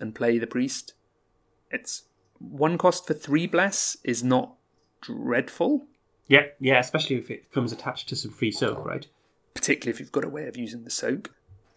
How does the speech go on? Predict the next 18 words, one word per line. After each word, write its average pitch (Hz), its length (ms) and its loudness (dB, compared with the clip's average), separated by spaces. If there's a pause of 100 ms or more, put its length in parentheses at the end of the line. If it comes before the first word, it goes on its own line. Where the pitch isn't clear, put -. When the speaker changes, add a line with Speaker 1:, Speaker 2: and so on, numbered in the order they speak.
Speaker 1:
And 135 480 8
you've 123 220 0
mentioned 139 320 6
already 117 220 8
Tempt 117 300 -6
Fate, 117 440 2 (140)
so - 260 -2 (400)
there's 113 200 -2
neutral 135 580 -2
option - 320 -2
there. 104 280 -2
And 120 120 4
then 120 140 6
Mystic, - 440 4 (180)
really 127 760 6 (240)
intriguing 127 840 4
for 120 160 0
me. 110 360 0